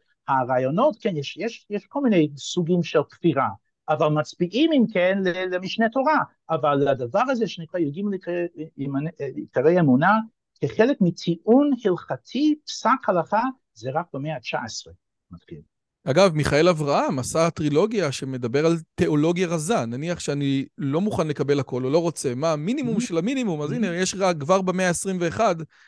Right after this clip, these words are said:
Speaker 2: איזשהו,
Speaker 1: Mm-hmm.
Speaker 2: אה, רעיון אחר, שאומר, "רק שנייה, זה באמת המינימום של המינימום שאתה צריך", שאולי זה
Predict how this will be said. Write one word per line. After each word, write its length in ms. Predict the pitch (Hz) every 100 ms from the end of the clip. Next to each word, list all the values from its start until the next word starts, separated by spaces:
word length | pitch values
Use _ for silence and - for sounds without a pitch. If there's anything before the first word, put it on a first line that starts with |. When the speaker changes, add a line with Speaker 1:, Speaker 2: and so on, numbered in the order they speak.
| _ 147
Speaker 2:
איזשהו, 420 | 151 135 160 160
Speaker 1:
Mm-hmm. 340 | 156 120 170 226 - -
Speaker 2:
אה, 160 | 156 139 -
רעיון 460 | 175 160 175 196 185
אחר, 400 | 101 208 196 135
שאומר, 420 | - 156 156 175 175
"רק 160 | 202 -
שנייה, 280 | 220 214 214 - _
זה 400 | 165 127 165 269
באמת 400 | 226 180 214 196
המינימום 400 | 180 285 254 214
של 140 | 180
המינימום 340 | 156 165 165 151
שאתה 160 | -
צריך", 420 | 131 143 170 226 -
שאולי 340 | 135 135 143
זה 160 | 139